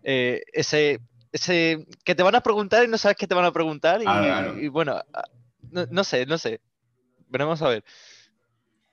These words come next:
Speaker 2: Bueno, hoy, como no puede ser, vamos a hablar de N B A porque traemos a alguien que sabe mucho de esto. Y bueno, para,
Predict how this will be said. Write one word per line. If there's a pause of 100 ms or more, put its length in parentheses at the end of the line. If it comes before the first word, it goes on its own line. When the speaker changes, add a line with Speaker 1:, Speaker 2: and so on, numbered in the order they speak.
(360)
Speaker 2:
Bueno, (220)
hoy, (220)
como
no
puede
ser,
vamos
a
hablar
de
N
B
A
porque
traemos
a
alguien
que
sabe
mucho
de
esto. (500)
Y
bueno,
para,